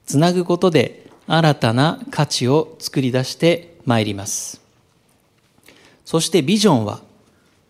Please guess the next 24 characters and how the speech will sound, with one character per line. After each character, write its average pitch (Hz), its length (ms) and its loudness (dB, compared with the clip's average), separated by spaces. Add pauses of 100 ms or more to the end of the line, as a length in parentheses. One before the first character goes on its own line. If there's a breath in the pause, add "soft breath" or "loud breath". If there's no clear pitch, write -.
(340)
成 185 300 -2
長 202 220 2
支 202 200 0
援 160 200 4
を 117 80 0
通 143 240 -4
じ 127 160 -6
て 120 300 -2 (100)
社 226 320 -2
会 151 320 2
に 170 460 -2
貢 165 240 0
献 156 280 -2
す - 220 -4
る、 110 260 -4 (920 soft breath)
グ 139 120 4
ル 175 80 8
ー 143 40 2
プ 135 60 -4
全 135 200 4
体 139 200 2
の 165 380 0
成 180 400 0
長、 165 520 0